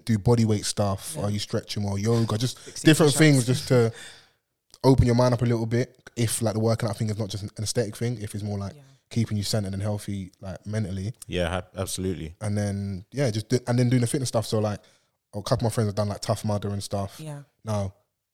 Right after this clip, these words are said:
Speaker 1: <laughs> I said yes. <laughs>
Speaker 2: Yes, we need to do it.
Speaker 1: But
Speaker 2: Yeah, okay.
Speaker 1: let me get
Speaker 3: I'd
Speaker 1: the
Speaker 3: do it.
Speaker 1: five Ks. And I, I'll do, I wanna do it. Also, like, it's a challenge, isn't it?
Speaker 3: Mm.
Speaker 2: I think I definitely have genetics on my side as well. Like,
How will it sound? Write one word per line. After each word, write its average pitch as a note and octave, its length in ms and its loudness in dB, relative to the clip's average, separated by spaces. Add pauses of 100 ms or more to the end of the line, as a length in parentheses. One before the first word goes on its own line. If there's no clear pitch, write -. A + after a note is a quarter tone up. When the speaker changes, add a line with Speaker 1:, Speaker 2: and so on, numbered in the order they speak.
(200)
Speaker 1:
<laughs> - 580 -20
I A#2 80 -4
said C#3 240 2
yes. D#3 420 0 (160)
<laughs> - 200 -12
Speaker 2:
Yes, G#3+ 320 -2
we A3 80 -2
need C4 160 -4
to B3+ 100 -8
do G3+ 260 -4
it. C#3+ 300 -6 (220)
Speaker 1:
But - 280 -4 (1160)
Speaker 2:
Yeah, D3+ 200 -14
okay. C3+ 120 -16
Speaker 1:
let B2+ 80 2
me C3+ 80 6
get C3 100 8
Speaker 3:
I'd C3 80 8
Speaker 1:
the - 40 0
Speaker 3:
do F#3 60 8
it. - 180 8
Speaker 1:
five B2 120 4
Ks. G#2+ 40 0
And B2+ 100 2
I, F3+ 40 6
I'll A3+ 220 6
do, A3+ 140 2
I E3 60 0
wanna G3+ 180 6
do D#3+ 100 2
it. G#2+ 160 -2 (260)
Also, D#3+ 200 4
like, C#3+ 140 4 (180)
it's - 180 0
a C3+ 40 -2
challenge, D3 320 2
isn't C#3+ 100 0
it? G#2+ 160 -6
Speaker 3:
Mm. G2+ 320 2 (340)
Speaker 2:
I E3+ 40 -16
think F3 200 -10 (220)
I E3 180 -8
definitely E3 880 -12
have D3+ 200 -10
genetics C#3+ 340 -8
on C#3+ 80 -8
my C#3+ 100 -6
side C#3 220 -10
as C#3 80 -10
well. C#3 280 -10 (560)
Like, C#3 180 -12